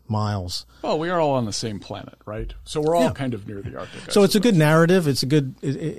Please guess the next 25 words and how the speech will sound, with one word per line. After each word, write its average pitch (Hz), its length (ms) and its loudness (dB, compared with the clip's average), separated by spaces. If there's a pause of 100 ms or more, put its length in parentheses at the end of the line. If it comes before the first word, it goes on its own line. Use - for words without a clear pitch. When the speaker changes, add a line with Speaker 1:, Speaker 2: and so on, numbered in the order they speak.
Speaker 1:
it's - 160 -6
a, 113 60 -2 (100)
it's - 180 -10
a 107 60 -6
clever 135 460 2
s-, - 260 -8
sort 120 240 -2
of 110 100 -4
strategic 117 480 -2
communications 110 760 -2
effort 120 300 -2
on 113 140 -2
the 104 80 -4
part 113 260 -4
of 107 80 -4
the 107 80 -8
Chinese, 110 640 -2 (420)
but 135 240 2 (300)
they're 139 140 2
not 147 180 4
an 123 100 2
Arctic 101 300 -4
state. 90 320 -8 (640)
And 117 380 0
so, 110 500 -2